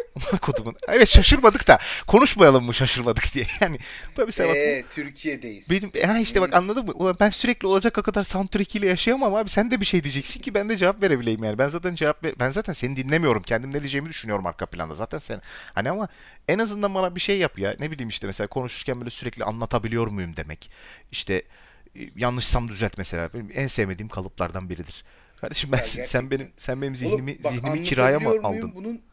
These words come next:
Speaker 2: kibarcası bir de. Ya bir de "Anladın mı?" var ya.
Speaker 1: An-
Speaker 2: Allah'ım, "Anladın mı?'yı" duyunca var ya böyle cinlerim tepeme çıkıyor. Sen kimsin ya bana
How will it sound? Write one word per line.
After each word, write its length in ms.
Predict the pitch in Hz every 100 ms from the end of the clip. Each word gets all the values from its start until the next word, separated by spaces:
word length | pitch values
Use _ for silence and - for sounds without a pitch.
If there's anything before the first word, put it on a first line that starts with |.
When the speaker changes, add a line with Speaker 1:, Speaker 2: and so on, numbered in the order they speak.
| _ _ _ _ _ _
Speaker 2:
kibarcası 680 | - 160 175 190 156 147 113
bir 100 | 104
de. 140 | 98 - _ _ _ _ _ _
Ya 60 | 135
bir 60 |
de 120 | - -
"Anladın 500 | 147 160 170 165 208
mı?" 200 | 175 127
var 160 | 107
ya. 180 | 101 98
Speaker 1:
An- 80 | 98 -
Speaker 2:
Allah'ım, 480 | 120 151 175 190 220 -
"Anladın 560 | 160 170 190 202 226 226
mı?'yı" 260 | 220 220
duyunca 400 | 185 220 233 226
var 160 | 220 233
ya 100 | 208
böyle 200 | 180 175
cinlerim 480 | 131 151 165 180 196
tepeme 320 | 175 170 196
çıkıyor. 320 | - - 120 - _ - _ _
Sen 220 | - 262 254
kimsin 420 | - 349 - 311
ya 220 | 226 214
bana 120 | 220